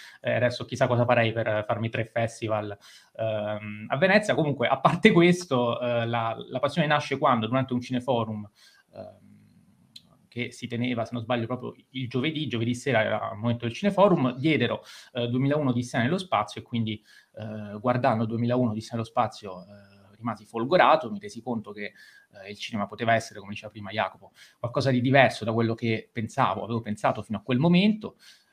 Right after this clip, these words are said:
ehm, e che quindi fosse un'arte, ecco, io neanche la consideravo come tale, cioè per me andare al cinema era andare a vedere, non so, i cinepanettoni a Santo Stefano, sotto le vacanze di Natale con la famiglia, o,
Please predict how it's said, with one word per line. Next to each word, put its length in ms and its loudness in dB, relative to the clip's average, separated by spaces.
ehm, 720 -10
e 80 -12
che 80 -4
quindi 220 2
fosse 400 0
un'arte, 480 2
ecco, 200 -2
io 60 -2
neanche 240 -2
la 80 2
consideravo 460 -2
come 180 -2
tale, 240 4
cioè 100 -4
per 120 -4
me 120 2
andare 220 0
al 80 -4
cinema 420 0
era 220 -2
andare 220 0
a 40 0
vedere, 400 2
non 120 -2
so, 160 -6
i 40 -4
cinepanettoni 1120 2
a 60 4
Santo 300 -2
Stefano, 680 6
sotto 240 -6
le 60 0
vacanze 320 -2
di 60 -2
Natale 300 0
con 80 -2
la 100 2
famiglia, 640 2
o, 440 -6